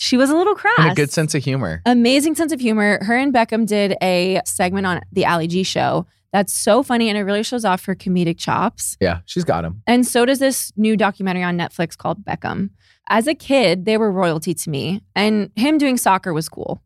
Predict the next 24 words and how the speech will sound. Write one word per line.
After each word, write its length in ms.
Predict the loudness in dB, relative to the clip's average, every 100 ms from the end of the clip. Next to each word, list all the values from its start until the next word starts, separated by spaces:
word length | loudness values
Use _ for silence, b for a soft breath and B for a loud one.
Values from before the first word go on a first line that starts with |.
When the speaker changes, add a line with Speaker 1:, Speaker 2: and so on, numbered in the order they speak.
| _ 4
Speaker 2:
I 60 |
mean, 80 | 4 4
Speaker 1:
obviously. 300 | 0 0 2
Speaker 2:
they 120 | 4
are, 240 | 2 0
yeah, 360 | -2 -4 -4 -6 -4
they 120 | 0
are 120 | 0 0
royalty 460 | -4 -8 -10 -12
of 100 | -10
sorts. 320 | -10 -10 -6 2
Speaker 1:
And 240 | 2 4
they're 180 | 2 0
gorgeous, 880 | -4 -2 0 0 -2 -2 -2 -4 -2
Speaker 2:
Mm-hmm. 240 | 0 0
Speaker 1:
both 180 | 0 -2
of 40 | -2
them, 160 | -2
and 100 | 0
they 40 | 0
have 100 | -2
a 60 |
gorgeous 340 | -2 -4 -4 -2
family. 340 | -2 -2 -4